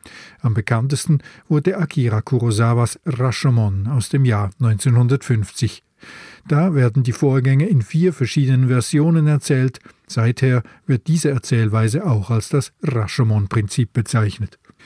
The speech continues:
Letztes Jahr hat das Hollywood-Regisseur Ridley Scott mit The Last Duel in einem mittelalterlichen Setting durchgespielt, mit Adam Driver und Matt Damon als Ritter, die sich duellieren, um zu klären, ob der eine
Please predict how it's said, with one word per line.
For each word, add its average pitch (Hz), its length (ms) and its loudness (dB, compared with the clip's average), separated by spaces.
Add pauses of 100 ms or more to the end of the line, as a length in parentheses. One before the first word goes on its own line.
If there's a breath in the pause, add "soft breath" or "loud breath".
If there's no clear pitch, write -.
(540 loud breath)
Letztes 151 460 0
Jahr 196 240 2
hat 180 200 0
das - 320 -4
Hollywood-Regisseur 135 880 2
Ridley 131 280 0
Scott - 440 -4
mit 123 320 -2
The 127 80 -2
Last 113 400 -2
Duel 147 400 0
in 156 160 0
einem 175 280 0
mittelalterlichen 127 800 0
Setting 113 440 -2
durchgespielt, 110 760 -2 (440 loud breath)
mit 131 200 -2
Adam 117 320 0
Driver 131 420 0
und 104 160 -2
Matt 113 320 -2
Damon 131 300 0
als 107 280 -2
Ritter, 135 320 -2 (320 loud breath)
die 180 80 0
sich 165 200 -4
duellieren, 165 580 0
um 113 140 -4
zu 120 140 -6
klären, 120 480 0 (160 loud breath)
ob 151 160 -6
der 214 140 -4
eine 107 340 0